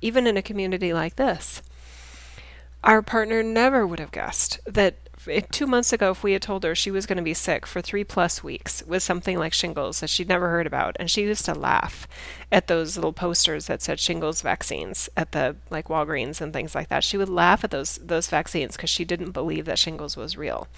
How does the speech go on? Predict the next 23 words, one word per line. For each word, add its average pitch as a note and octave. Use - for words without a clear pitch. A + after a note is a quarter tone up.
<laughs> B3+
She F#3
thought E3+
the E3+
vaccines E3+
wouldn't D#3+
work E3
anyway. E3+
Um, F3+
so G#3+
she A#3
never G#3+
would E3+
have E3+
predicted -
that F3
she's F#3
in E3+
the E3+
situation E3+
she F3
is E3+
now. -